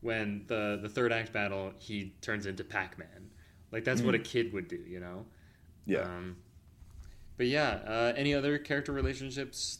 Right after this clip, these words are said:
Speaker 1: that, uh, you liked? There's a couple other ones that I could bring up.
Speaker 2: Uh, I don't know. What do you wanna do? What do you, you, you clearly, well, I like
Speaker 1: I'm
Speaker 2: Gamora and
Speaker 1: trying to
Speaker 2: Nebula.
Speaker 1: lead, okay.
Speaker 2: Uh, like, Gamora and Nebula, like,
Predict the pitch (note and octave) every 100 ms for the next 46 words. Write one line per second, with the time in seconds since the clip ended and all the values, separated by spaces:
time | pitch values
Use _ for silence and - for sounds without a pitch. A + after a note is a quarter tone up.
0 | - A#2+ A#2+ A#2+ C3+ B2+ B2+ B2 B2 C3
1 | C3 D3+ D3+ - - G#2+ G#2 G2+ - -
2 | - G#2 G2+ F#2+ F2+ F2+ F2+ - - -
3 | - - - - - - - - - -
4 | - F#2 F#2 - - - - - - -
5 | - - - - - - - - D3+ F3
6 | F#3 F#3+ F#3+ G#3 A3 A#3 B3 C3+ D#3+ G#3+
7 | D#3 G3 D#3+ E3 E3+ D3+ C3+ C#3 A#2 B2+
8 | B2+ A2 G2 E2+ F2 C3+ D3+ - C#3+ F#3
9 | F#3 D3 F#3+ G3+ - F3+ E3 D3 C3 B2
10 | E3+ F#3 G#3 - D#3+ D#3 F#3 G3 G3+ F3
11 | E3+ E3 - - - - - - E3 D#3
12 | A#2 B2+ - - - - - - - -
13 | - - - C3+ C#3 C#3 D#3 E3 E3 F3+
14 | G3+ D#3 D3+ D3 C#3 B2+ C#3+ C#3